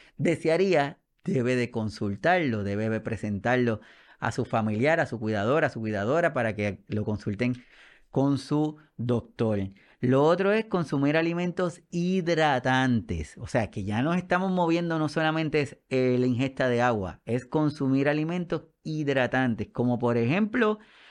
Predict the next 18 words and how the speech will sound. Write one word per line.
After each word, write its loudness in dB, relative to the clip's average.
las 0
frutas 2
y 2
las 0
verduras 0
con -2
un 2
alto -2
contenido 0
de 4
agua, 2
la 0
sandía, 0
el 0
pepino, -2
las 0
naranjas, 0
las -4